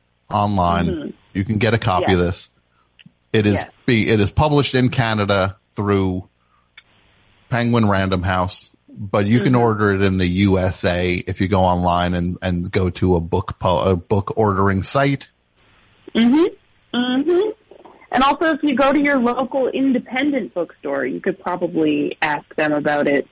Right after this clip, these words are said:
Speaker 2: and they might be able to order it in for you as well, if that's your, if that's your preferred way of doing things.
Speaker 1: Absolutely.
Speaker 2: Yeah.
Speaker 1: No, you can get, you can get the book,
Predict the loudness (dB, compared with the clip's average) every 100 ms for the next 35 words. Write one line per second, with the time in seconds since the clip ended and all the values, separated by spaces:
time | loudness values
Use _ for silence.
0 | _ 0 2 0 -2 _ _ -2 2 2
1 | 2 0 0 0 -4 -2 0 2 2 0
2 | 0 -2 -2 0 0 0 0 0 0 -2
3 | -4 -6 -4 -2 0 -2 -4 -6 0 0
4 | 2 0 2 -2 -2 0 2 4 2 2
5 | 0 0 0 0 -4 -6 -10 -10 -16 _
6 | _ _ _ _ -4 -4 0 0 2 0
7 | -2 -2 0 4 2 4 2 4 0 0
8 | 0 0 2 2 2 0 0 0 -2 -2